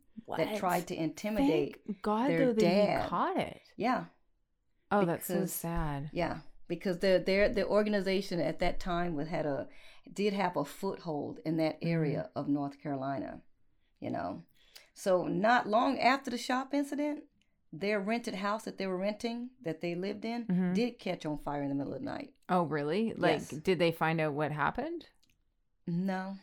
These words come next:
Speaker 1: no, but they said it's just fire's playing a, a big role. It's gonna play again. It's
Speaker 2: Mm-hmm.
Speaker 1: gonna play again. And before Nina, so Nina's born, before she could walk, you know, her family realized that she was a genius.
Speaker 2: Mm-hmm.
Speaker 1: They, by the time she was three, they knew, and they adored her,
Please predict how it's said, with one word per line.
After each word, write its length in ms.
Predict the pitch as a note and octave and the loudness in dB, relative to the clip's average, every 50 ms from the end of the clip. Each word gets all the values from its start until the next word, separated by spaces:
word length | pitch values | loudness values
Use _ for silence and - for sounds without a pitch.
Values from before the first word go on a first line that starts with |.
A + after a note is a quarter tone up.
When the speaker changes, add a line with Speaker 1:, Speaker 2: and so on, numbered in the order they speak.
| _ _ _ _ _ _ - | _ _ _ _ _ _ -6
Speaker 1:
no, 360 | - F3 F3 F3+ F#3+ F#3+ F3+ - | -2 -2 0 0 0 -2 -4 -6
but 140 | E3 - | -8 -4
they 160 | - E3+ E3+ F3 | -2 -2 -2 -2
said 240 | F3 - G3+ F3 D3 | -2 -2 -2 0 0
it's 200 | F3 F#3 F#3 - | 0 -2 -2 -4
just 240 | - G3 F3+ - - | -8 -8 -8 -8 -2
fire's 380 | - F3+ G3+ A#3+ A#3+ G#3+ F3+ E3+ | 2 6 6 8 6 6 2 0
playing 280 | - - G3 F3+ E3+ D#3+ | -2 -2 0 2 2 2
a, 120 | D3+ D3 - - | 2 0 0 -4
a 120 | - C#3+ C#3+ | -4 -4 -4
big 240 | - - F#3+ F#3 - | -2 -2 -4 -4 0
role. 240 | E3 F#3+ G#3 G3 E3 | 0 2 2 4 2
It's 80 | D#3 - | 0 0
gonna 160 | - F3+ E3 | -2 -2 -2
play 200 | - - G3 F3+ | -2 -2 0 0
again. 500 | E3+ - G3 F#3+ G3+ G3 - - - - - - | 0 0 0 0 0 0 0 -2 -4 -8 -10 -6
It's 80 | - E3 | -2 -2
Speaker 2:
Mm-hmm. 160 | E3 F3 F3 F3 | 0 0 2 0
Speaker 1:
gonna 120 | D#3+ D#3 | 0 -2
play 220 | D#3 F#3 F3 F3 | -2 -2 -4 -2
again. 420 | F3+ F3 F#3 G#3 G#3+ G3 E3+ D#3 - - - - - - - - - - - - | -2 -4 -4 -4 -2 0 0 0 0 -2 -4 -6 -10 -12 -14 -18 -20 -16 -6 -2
And 480 | F3+ F#3+ F#3+ F#3+ G3 G3 G3 F#3+ F#3 - - - - - - _ - | 0 2 2 4 4 2 2 0 -2 -6 -14 -20 -20 -20 -20 _ -4
before 320 | F#3 F3+ - - B3+ A#3+ | -4 -4 -2 0 2 2
Nina, 280 | A#3+ A#3 B3+ B3+ B3 A#3+ | 4 4 4 2 2 2
so 200 | A#3+ - G#3+ G3 | 0 -2 -2 -2
Nina's 340 | G3 G#3 A3+ B3 B3 A3+ G#3+ | 0 0 0 0 -2 -2 -6
born, 480 | F#3+ - F3+ F3 F3 E3+ F3 F#3 F#3+ | -6 -4 -2 -2 -2 -2 -2 -4 -4
before 340 | F3 E3+ E3 - - A3 A3+ | -4 -6 -6 -4 0 0 0
she 180 | A#3 - C#4+ C4+ | 0 0 -2 -2
could 240 | - G#3 F3 - - | -2 -2 -4 -2 2
walk, 360 | F3 F#3+ F#3+ F3+ E3+ E3+ - | 2 4 4 4 2 2 -2
you 60 | - | -2
know, 100 | E3 E3 | 0 0
her 120 | F3+ F#3+ F3+ | 0 0 -2
family 380 | - - G#3 G3+ G3 F#3+ F3+ | -2 -2 0 0 0 0 -2
realized 420 | E3+ E3+ F3+ F3 D#3+ C3+ C#3 C#3 - | 0 0 0 2 2 0 -2 -2 -4
that 100 | D3+ - | -8 -10
she 100 | - D#3+ | -8 -8
was 100 | D3+ C#3+ | -6 -6
a 60 | D3 | -6
genius. 600 | - - D3+ D3+ D3+ C#3+ - - - - - - - - | -4 -4 -4 -2 -2 -4 -6 -8 -14 -16 -20 -14 -6 -2
Speaker 2:
Mm-hmm. 320 | F3 E3+ F3 D#3+ D#3 D#3 D#3 - - | -2 0 0 -2 -2 -4 -6 -8 -8
Speaker 1:
They, 640 | - E3+ E3+ E3+ F3 F3 F3 F3 E3+ E3+ F3 E3+ - - - _ - | 0 2 4 4 4 4 2 2 0 -2 -2 -4 -6 -14 -20 _ -4
by 100 | - E3+ | -2 -2
the 80 | E3+ | -2
time 240 | E3+ - A#3 G#3+ G#3 | 0 0 0 0 0
she 140 | G#3 - A3 | 0 -2 -4
was 140 | F3+ E3+ - | -6 -6 -8
three, 220 | - F#3+ F#3+ F#3 | -6 -4 -2 0
they 180 | E3 E3 D#3 D#3 | 0 2 2 2
knew, 480 | D#3+ D#3+ E3 D#3+ C#3+ C3+ C#3 - - - | 0 0 0 0 0 -2 -4 -8 -10 -8
and 160 | - D#3 D#3+ | -4 -2 -2
they 100 | E3+ F3+ F#3 | 0 2 0
adored 420 | F3 F3 - F#3 G3 C4 D4 C4 | 0 0 2 2 4 4 4 2
her, 380 | G3+ F#3+ D#3 D3 D#3+ F#3+ F#3 | 2 0 0 0 0 -2 -6